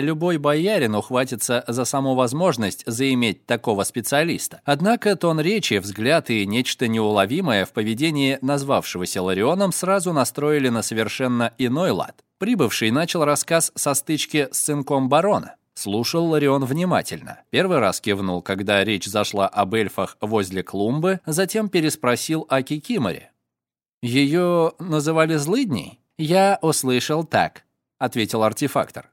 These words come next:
«Кристалл, светящийся, напугал меня сильно. Вещь наполнена магией дурной».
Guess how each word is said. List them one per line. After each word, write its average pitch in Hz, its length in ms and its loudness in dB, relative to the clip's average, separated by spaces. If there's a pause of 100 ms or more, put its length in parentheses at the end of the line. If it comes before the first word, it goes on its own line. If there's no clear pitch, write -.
(140)
«Кристалл, 160 720 0
светящийся, 131 840 0
напугал 160 480 2
меня 165 280 0
сильно. 131 480 -6 (260)
Вещь 175 420 2
наполнена 156 720 2
магией 139 500 4
дурной». 123 540 2